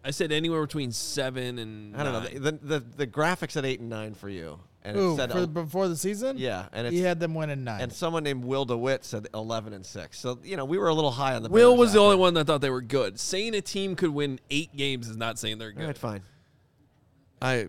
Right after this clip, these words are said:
Speaker 2: Anyways, thoughts on, uh, Pete
Speaker 3: Okay.
Speaker 2: Carroll as, uh,
Speaker 3: Okay.
Speaker 2: coach of the year option?
Speaker 4: I, I think it's, I think he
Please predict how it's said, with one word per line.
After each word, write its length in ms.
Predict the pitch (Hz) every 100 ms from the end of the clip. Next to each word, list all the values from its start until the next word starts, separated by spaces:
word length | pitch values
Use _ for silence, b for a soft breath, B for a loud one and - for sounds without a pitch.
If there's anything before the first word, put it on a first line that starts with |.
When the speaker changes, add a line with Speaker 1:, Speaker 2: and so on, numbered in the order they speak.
| -
Speaker 2:
Anyways, 300 | 160 175 139
thoughts 280 | 165 156 170
on, 220 | 151 143
uh, 120 | 139
Pete 180 | - 147
Speaker 3:
Okay. 120 | 190
Speaker 2:
Carroll 260 | 190 147 160
as, 240 | 131 120
uh, 60 | 123
Speaker 3:
Okay. 100 | 120
Speaker 2:
coach 200 | 139 131
of 60 | 127
the 60 |
year 180 | 120 143 147 _
option? 340 | 127 135 160 170 b b _
Speaker 4:
I, 80 | - - 65 _ -
I 100 | 127
think 180 | 147 180
it's, 200 | 143 - - -
I 120 | 131
think 240 | 151 143 -
he 200 | 127